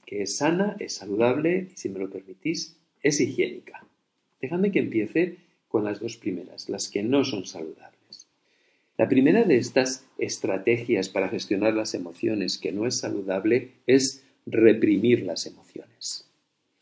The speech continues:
Reprimir las emociones es negar que existen. Es quitárnosla de la mente, ¿verdad? Es como si una mosca viniera y la quitáramos.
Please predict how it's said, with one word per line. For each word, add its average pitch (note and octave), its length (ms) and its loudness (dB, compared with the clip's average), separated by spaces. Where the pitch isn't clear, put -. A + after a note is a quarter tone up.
Reprimir D3+ 400 6
las A3 220 2
emociones C3 640 4
es - 340 2
negar C3 320 6
que - 80 4
existen. - 460 -6
Es C#3+ 320 6
quitárnosla C3+ 720 8
de G#2+ 80 6
la G2+ 100 4
mente, D2+ 440 -6
¿verdad? G2 200 0
Es E3 120 -4
como A2 180 0
si A2 160 -2
una A2 140 4
mosca A2 320 2
viniera C3+ 420 6
y F#2+ 120 4
la F#2+ 100 0
quitáramos. - 720 -10